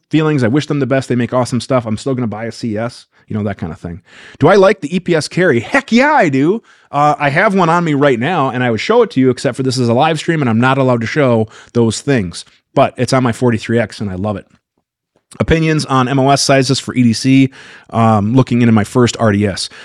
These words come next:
Honestly, the E P S is, in my opinion, the most innovative red dot sight to come out in twenty-two, and still is probably the most innovative because they're able to get a closed emitter in such a small, compact package. Basically uses a modified Shield R M S C footprint,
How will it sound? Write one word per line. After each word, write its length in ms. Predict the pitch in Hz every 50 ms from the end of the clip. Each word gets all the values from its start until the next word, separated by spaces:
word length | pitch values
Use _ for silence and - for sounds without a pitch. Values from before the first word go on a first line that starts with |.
| - - -
Honestly, 380 | - 156 160 175 160 - 170 160
the 180 | 143 135 - 160
E 80 | 156 147
P 180 | - 156 147
S 320 | 135 135 139 135 - - - _
is, 520 | 127 127 127 123 123 120 123 117 113 - - _ - - _ _ _
in 180 | _ 135 123 120
my 160 | 117 135 139
opinion, 540 | 147 143 - - 151 151 147 143 143 135 117
the 100 | 120 127
most 300 | 131 131 131 120 110 - _
innovative 480 | - 143 160 160 147 160 160 156 135 127
red 140 | 139 135 127
dot 200 | 143 139 123 -
sight 200 | - 143 135 120
to 40 | 123
come 200 | - - 120 123
out 140 | 120 123 -
in 80 | 107 107
twenty-two, 600 | - - 127 120 117 - - 147 151 151 147 -
and 160 | 123 113 110
still 400 | - - - 147 151 143 131 - _
is 300 | - 170 190 190 190 175
probably 340 | - - 160 165 160 165 165
the 60 | 156
most 200 | 156 156 147 - -
innovative 520 | 160 151 156 139 143 151 147 147 151 143 135
because 260 | 127 - 131 120 113
they're 120 | 123 120
able 220 | 110 127 135 139 131
to 100 | 127 117
get 260 | 117 131 131 - -
a 80 | 123
closed 400 | 110 - - 135 139 139 139 127
emitter 300 | 131 120 120 123 123 127
in 80 | 123 113
such 200 | - 127 110 -
a 60 | 107
small, 400 | - - - - 147 139 139 135
compact 760 | 131 - - - 135 135 131 - - 135 131 120 - - - _ _
package. 500 | - - 135 135 - 156 156 151 147 - _ - - - - _
Basically 340 | 127 127 - - 127 120
uses 360 | 123 127 135 127 127 135 120 113
a 100 | 110 104
modified 640 | 107 117 160 202 220 202 180 - - 135 127 120 117
Shield 320 | - - 135 135 127 117 -
R 160 | 113 120 123
M 100 | 117 113
S 100 | 113 -
C 160 | - - 117
footprint, 500 | 104 - 113 107 - - 127 123 127 123